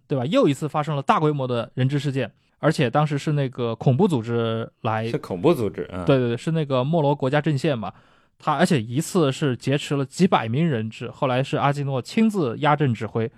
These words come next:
Speaker 1: 不仅打垮了这个恐怖组织，还保证了两百多个人质基本没有死伤。所以你，你可以说这个阿基诺他上来，对吧？被二零一零年这次人质危机给打了一个措手不及，但是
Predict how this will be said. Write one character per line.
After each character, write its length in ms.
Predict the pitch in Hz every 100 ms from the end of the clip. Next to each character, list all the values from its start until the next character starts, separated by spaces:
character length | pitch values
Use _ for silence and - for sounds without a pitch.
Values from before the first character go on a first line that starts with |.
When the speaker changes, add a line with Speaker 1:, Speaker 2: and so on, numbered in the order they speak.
| _ _ -
Speaker 1:
不 100 | 190
仅 160 | 160
打 160 | 123 156
垮 160 | 180 120
了 80 |
这 60 | 127
个 80 | 131
恐 180 | 131 113
怖 80 |
组 160 | 120 110
织， 100 | 113
还 140 | 113
保 180 | 131 123
证 160 | 107 135
了 120 | 117
两 160 | 110 135
百 120 | 123
多 140 | 117
个 160 | 120 117
人 160 | 110
质 340 | 113 127 110 107
基 140 | -
本 140 | 175 127
没 80 | 117
有 100 | 131
死 200 | - -
伤。 260 | 131 135 - _
所 140 | -
以 180 | 240 165 - _ -
你， 240 | 110 139
你 160 | 151 165
可 160 | - 277
以 100 | 240
说 140 | 208
这 100 | 202
个 160 | 185 147
阿 100 | 196
基 120 | 208
诺 180 | 208 175
他 80 |
上 220 | 190 220 165
来， 120 | 160
对 120 | 170
吧？ 100 | 160
被 380 | 147 180 151 143
二 100 | 190
零 120 | 175
一 80 | 185
零 180 | 180 160
年 140 | 160
这 140 | 170 156
次 180 | - 143
人 160 | 139
质 160 | 151 170
危 160 | 156
机 160 | 151 156
给 140 | 156
打 160 | 151 120
了 100 | 113
一 40 |
个 60 | 147
措 160 | 160 170
手 120 | 127
不 100 | 135
及， 180 | 127 120
但 160 | 185
是 240 | 190 180